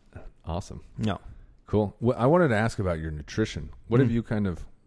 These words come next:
Speaker 1: experimented with, and where are you at now with all that?
Speaker 2: Mm, that's a good question. Um, like, one thing, uh,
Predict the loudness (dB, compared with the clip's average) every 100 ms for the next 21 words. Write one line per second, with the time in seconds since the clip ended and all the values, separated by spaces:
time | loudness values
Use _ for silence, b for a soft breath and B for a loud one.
0 | _ -12 -8 -4 0 0 -2 -6 -6 -8
1 | -8 -6 -2 0 -2 -2 -4 -6 -6 -8
2 | -8 -8 -12 -14 -4 0 0 -2 -8 -8
3 | -8 -6 -6 -6 -8 -10 -10 -12 -12 _
4 | -4 0 0 -2 -8 -20 -20 -20 _ -20
5 | -4 -4 -4 -10 -18 -20 -4 -2 -2 -4
6 | -14 -16 b b b b 4 4 6 4
7 | 2